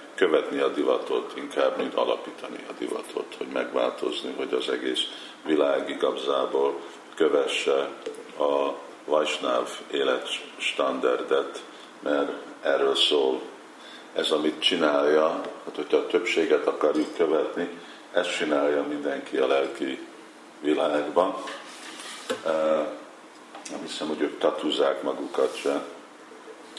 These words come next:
de még nem értem el a tatúhoz, ö, hanem, ö, és nem, nem követnek valami színészeket, vagy zenészeket,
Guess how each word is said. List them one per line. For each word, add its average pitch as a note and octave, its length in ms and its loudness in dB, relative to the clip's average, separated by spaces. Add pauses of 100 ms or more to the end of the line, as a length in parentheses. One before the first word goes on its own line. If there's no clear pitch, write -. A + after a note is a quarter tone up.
de D#2+ 80 -6
még D2+ 180 -6
nem D#2 160 0
értem D2 340 -2
el C#2+ 100 -2
a C2 160 -6
tatúhoz, C#2+ 680 0 (1000)
ö, D2+ 40 0
hanem, E2+ 760 0
ö, E2 400 2 (580)
és - 180 -8
nem, D2+ 380 0
nem D2+ 240 -2
követnek C#2 520 2
valami D2 540 0
színészeket, D#2+ 1040 0
vagy - 160 -2
zenészeket, D#2 1000 2